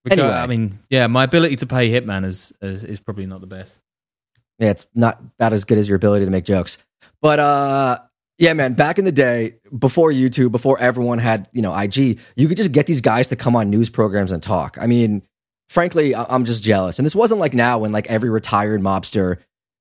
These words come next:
Speaker 2: is on, has their own YouTube show. These were, like, guys still in the midst of things, like, trying to kill each other and wanted by the police, essentially.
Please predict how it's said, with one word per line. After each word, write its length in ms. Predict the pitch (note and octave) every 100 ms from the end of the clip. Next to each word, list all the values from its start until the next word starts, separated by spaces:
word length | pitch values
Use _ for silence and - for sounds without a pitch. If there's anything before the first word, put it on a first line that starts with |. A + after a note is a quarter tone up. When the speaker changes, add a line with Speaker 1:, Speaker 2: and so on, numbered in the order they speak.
| -
Speaker 2:
is 140 | B2
on, 180 | A2+ A2
has 220 | A#2 A2
their 100 | A2+
own 140 | G#2
YouTube 340 | G2+ G#2 C3 B2
show. 180 | D3+ C3+
These 160 | D#3
were, 80 | F3
like, 200 | F3 A2+
guys 400 | A#2 A#2+ A2+ G2+ - _ _ -
still 280 | - B3+ C4
in 60 |
the 80 | A3+
midst 240 | C#3 E3+ C3+
of 80 |
things, 380 | - B1+ G1+ -
like, 140 | A2 G2+
trying 240 | - D#3+
to 80 | E3
kill 240 | - C#3+
each 120 | C#3 A#2+
other 380 | G#2+ G2+ F#2 - _ _
and 160 | A2+ G#2+
wanted 400 | A#2+ C3 C3+ A2
by 140 | A2
the 80 | G#2
police, 340 | - G#2 G2
essentially. 540 | F#2+ E2 D#2 A#1 G1+